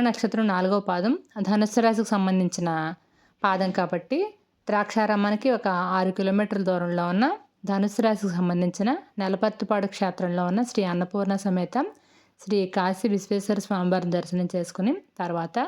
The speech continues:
ద్రాక్షారామంలో ఉన్న శ్రీ భీమేశ్వర స్వామివారిని దర్శనం చేసుకుంటే వీళ్ళకి జాతకరీత్యా సమస్త గ్రహశాంతి జరిగి సంపూర్ణ శివానుగ్రహం జరుగుతుందని చెప్తూ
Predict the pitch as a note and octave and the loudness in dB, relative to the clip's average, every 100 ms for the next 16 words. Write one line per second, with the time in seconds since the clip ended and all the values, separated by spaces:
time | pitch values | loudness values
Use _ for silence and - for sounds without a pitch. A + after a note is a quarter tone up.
0 | - G#3 F#3 F3+ G#3 F#3+ F#3 F3 F3 E3+ | -4 -4 -4 -2 0 2 0 0 0 0
1 | G#3+ F#4+ - _ _ _ - G3 F#3 D#3+ | 0 -2 -6 _ _ _ -4 0 0 2
2 | F#3+ G3+ G3+ G3+ G3 G3 F3+ F3+ E3+ E3+ | 2 2 2 -2 0 0 2 0 0 -2
3 | E3+ F#3 F#3 F3+ E3+ - E3+ E3 B3+ F#4 | -2 -2 -2 -2 -4 -6 -8 -4 -4 -4
4 | - _ F3 F3 - C4+ G4+ _ _ _ | -12 _ -4 -4 -2 -2 -4 _ _ _
5 | F#3+ G3+ F#3+ G3 G3 F#3 F3+ A3 C4+ F4 | -2 0 0 0 0 -2 -2 -2 -4 -4
6 | - F3+ F#3+ - G3 F3 F#3 G#3 G3+ G3 | -2 0 -2 -2 -2 0 0 0 0 0
7 | G3 F3+ F3 G#3 D4+ - F#3+ F3+ G#3 A3 | 0 0 0 0 0 0 -2 0 0 0
8 | A#3 F#3+ F#3 F3+ F3+ F3+ F3 E3+ E3 F3 | 2 0 2 0 0 0 2 0 -2 -4
9 | F3 G3 G#4+ - _ _ _ - G3 - | 0 0 -2 -6 _ _ _ -6 -6 -2